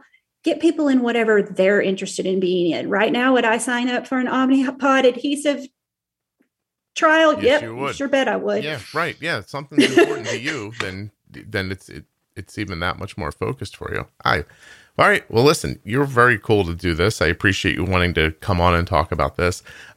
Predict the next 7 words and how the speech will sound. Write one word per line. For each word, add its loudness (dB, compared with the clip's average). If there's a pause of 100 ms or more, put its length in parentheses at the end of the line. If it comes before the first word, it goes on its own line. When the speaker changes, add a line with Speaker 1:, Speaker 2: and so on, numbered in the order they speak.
Speaker 2:
Um, 0 (560)
I'm 0
gonna, 2
uh, 2 (1300)
I'm -6
gonna 2
forever 4